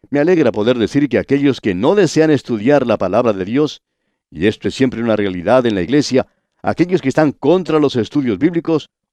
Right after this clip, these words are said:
odian el estudio de la Biblia. Algunos llevan una gran Biblia debajo de su brazo y parecen muy piadosos,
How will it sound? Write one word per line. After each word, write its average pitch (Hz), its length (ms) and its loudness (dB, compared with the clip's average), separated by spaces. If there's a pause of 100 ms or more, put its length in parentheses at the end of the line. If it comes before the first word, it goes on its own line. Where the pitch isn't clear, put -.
(100)
odian 170 440 4
el 123 80 2
estudio 151 380 -2
de 147 80 0
la 160 100 2
Biblia. 101 420 -8 (560)
Algunos 165 440 0
llevan 131 260 2
una 101 200 -2
gran 95 440 0
Biblia 90 400 -2
debajo 95 380 -4
de 90 60 -4
su 80 140 -10
brazo 110 440 -4
y 92 80 -6
parecen 156 400 0
muy 170 100 2
piadosos, 120 640 0